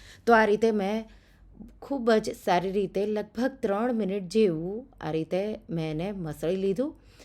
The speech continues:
આ રીતે સ્મૂથ એવો લોટ તમારો ખીચુંનો રેડી થઈ જાય એટલે હથેળીઓ થોડી તેલવાળી કરી લેવાની અને પછી તમારે એના આ રીતે લુવા કરી લેવાના.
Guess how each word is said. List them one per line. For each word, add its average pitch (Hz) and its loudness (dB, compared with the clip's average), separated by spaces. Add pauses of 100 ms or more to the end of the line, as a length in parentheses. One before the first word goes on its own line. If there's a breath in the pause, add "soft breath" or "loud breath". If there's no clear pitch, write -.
(160 loud breath)
આ 208 -2
રીતે 214 2
સ્મૂથ 233 2
એવો 202 4 (440)
લોટ 196 0
તમારો 185 0
ખીચુંનો 185 -4 (100)
રેડી 175 0
થઈ 202 -2
જાય 160 -4
એટલે 175 -4 (420 loud breath)
હથેળીઓ 262 4
થોડી 220 2
તેલવાળી 185 0
કરી 180 0
લેવાની 196 -2 (120)
અને 165 -4
પછી 165 -6 (180)
તમારે 165 -2 (200)
એના 160 -4
આ 151 -4
રીતે 143 -4 (540 loud breath)
લુવા 175 2 (140)
કરી 147 -8
લેવાના. 139 -10